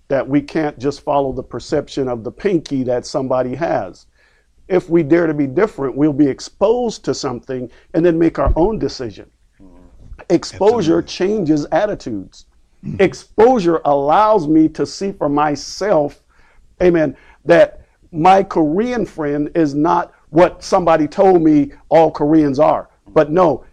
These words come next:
Speaker 1: he's now my friend because I got to know him for myself.
Speaker 2: Yes.
Speaker 1: Now,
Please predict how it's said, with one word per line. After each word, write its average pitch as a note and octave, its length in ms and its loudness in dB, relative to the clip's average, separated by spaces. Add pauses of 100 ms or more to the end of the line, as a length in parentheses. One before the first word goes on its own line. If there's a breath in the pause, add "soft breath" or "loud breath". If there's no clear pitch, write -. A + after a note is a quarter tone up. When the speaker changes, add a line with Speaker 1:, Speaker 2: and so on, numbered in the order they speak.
Speaker 1:
he's F#3+ 300 0
now D#3 180 2
my D3+ 260 2
friend C#3+ 640 -6 (160)
because C#3 340 -4 (100)
I D#3+ 180 0
got D3 320 0
to D3+ 80 -4
know C#3+ 200 -2
him C3+ 200 -6
for C3 180 -6
myself. - 880 -10
Speaker 2:
Yes. - 600 -6
Speaker 1:
Now, E3+ 360 2